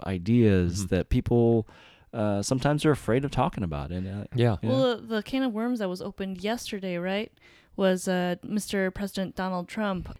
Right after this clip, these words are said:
Speaker 3: "Generally, the U S dollar is the strongest currency in the world," which is,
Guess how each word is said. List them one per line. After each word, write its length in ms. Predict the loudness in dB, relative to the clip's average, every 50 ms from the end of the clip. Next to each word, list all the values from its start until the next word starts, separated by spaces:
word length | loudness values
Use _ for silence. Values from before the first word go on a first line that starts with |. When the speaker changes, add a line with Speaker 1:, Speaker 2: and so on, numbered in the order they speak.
| -6 -2
Speaker 3:
"Generally, 560 | 2 2 4 4 4 4 4 4 4 4 4
the 80 | 2 2
U 160 | 2 4 4
S 140 | 4 4 2
dollar 280 | 0 -2 0 2 2 0
is 120 | 0 0 0
the 80 | -2
strongest 520 | -2 -2 -2 0 0 2 2 0 -2 -4 -4
currency 500 | -2 0 0 0 0 -2 -4 -4 -2 -2
in 120 | 0 0
the 80 | 0 0
world," 680 | 0 2 2 4 4 2 0 -2 -4 -4 -6 -8 -6 -6
which 200 | -4 -4 -2 -2
is, 160 | -2 -2 -4